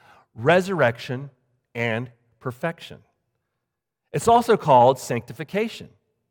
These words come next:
which means all the days that we've been blessed with on this earth, whether it's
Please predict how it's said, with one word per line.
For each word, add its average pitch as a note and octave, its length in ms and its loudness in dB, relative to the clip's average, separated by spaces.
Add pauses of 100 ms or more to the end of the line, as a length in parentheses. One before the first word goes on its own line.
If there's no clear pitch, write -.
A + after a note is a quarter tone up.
(1400)
which E3+ 260 0
means F#3 720 -2 (1200)
all A3+ 260 8
the A3 120 -2
days E3+ 480 4
that D3+ 120 -6
we've F#3+ 200 0
been E3+ 140 0
blessed F#3 360 4
with C#3+ 180 0
on D3+ 160 2
this D#3 240 -2
earth, C#3 320 2
whether D3 260 4
it's C#3 300 0